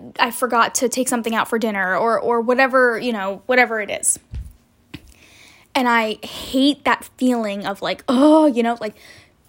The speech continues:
that high-strung feeling and, and feeling like you're in panic mode and fight or flight.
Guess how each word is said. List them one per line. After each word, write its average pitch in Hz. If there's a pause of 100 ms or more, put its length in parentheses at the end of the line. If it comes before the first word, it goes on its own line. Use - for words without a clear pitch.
(500)
that 311
high-strung 285
feeling 247
and, 202
and 214
feeling 254
like 233
you're 233
in 233
panic 247
mode 214
and 196
fight 247
or 226
flight. 233